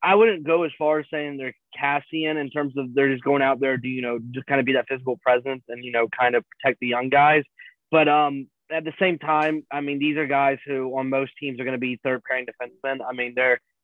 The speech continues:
they're out there to play on a Coyotes team that just needs to keep the puck out of the net. And, I mean, honestly, not try to win as many games as possible, but at the same time,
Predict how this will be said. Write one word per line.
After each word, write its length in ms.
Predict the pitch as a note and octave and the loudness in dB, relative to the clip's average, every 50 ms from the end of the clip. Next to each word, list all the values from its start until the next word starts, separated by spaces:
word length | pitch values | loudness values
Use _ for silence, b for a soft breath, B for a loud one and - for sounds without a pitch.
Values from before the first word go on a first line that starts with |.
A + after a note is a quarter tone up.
| _ _ - | _ _ 2
they're 100 | C#3+ D3+ | 4 4
out 160 | E3 E3+ E3 | 4 4 4
there 140 | E3 D#3+ D#3+ | 4 2 2
to 60 | D#3 | 2
play 160 | - D3+ D#3+ | 0 -2 -2
on 100 | D3+ D3+ | 0 0
a 60 | D3 - | -2 -2
Coyotes 340 | - D3 C#3+ C#3+ D3 C#3 - - | 0 0 0 0 0 -4 -8 -8
team 260 | D#3 D3+ D3 D3 C#3 C3 | -8 -6 -4 -4 -2 0
that 200 | C3+ C3 B2+ G#2+ - A#2+ C3 | 0 0 0 -2 -6 -18 -12
just 240 | C3 B2+ D3+ C#3+ - - - | -4 0 0 0 -2 -4 -6
needs 460 | D3 D3 C#3+ C#3 C#3+ C#3+ C#3+ C#3 C#3 _ | -4 -2 0 2 2 2 0 0 -2 _
to 80 | - C#3+ | -8 -8
keep 180 | - D#3 C#3+ - | -6 -6 -6 -6
the 80 | A#2+ | -6
puck 220 | - - C#3 C3 - | 0 0 0 2 4
out 140 | C#3+ C#3 | 2 2
of 60 | C#3+ C#3+ | 2 2
the 20 | |
net. 240 | D3 D3 D3+ D3 - _ _ - - C3 C3 G#2+ F2+ C#3+ | 2 4 2 2 0 _ _ -18 -14 -12 -12 -8 -2 0
And, 200 | C#3 C3+ C3+ C3 | 0 0 0 0
I 80 | - C3+ | -2 -2
mean, 120 | C#3 C#3 C3+ B2 | -2 -2 -2 2
honestly, 460 | C#3+ D#3 D#3 D3+ - - D3+ C#3+ C3+ - | 4 6 6 4 4 0 -2 -2 -2 -2
not 280 | C#3 C#3 C#3+ D3+ D3 - | -2 0 2 2 0 0
try 160 | - E3 D3+ D#3 | 2 2 4 4
to 80 | D#3 | 4
win 320 | D3+ D3+ D#3 D#3+ D#3 D3 C#3 _ _ _ _ _ _ - D3 | 2 0 -2 -2 -4 -6 -10 _ _ _ _ _ _ -8 -6
as 100 | D3+ C#3 | -6 -2
many 300 | C#3+ D#3 D#3 D#3 D#3+ D#3 | 0 0 2 2 2 2
games 220 | C#3 E3 D#3+ D#3 C#3+ | 2 2 0 0 -2
as 80 | C#3 - | -6 -2
possible, 340 | - F3 E3 D#3+ - F3 E3 | 0 0 0 0 -2 -4 -4
but 100 | D3 D3 | -2 -2
at 60 | C3+ | -2
the 80 | - E3 | -2 -4
same 80 | D3+ | -4
time, 240 | C#3 D#3 D3+ D3 C#3+ | -2 -2 -2 -2 -4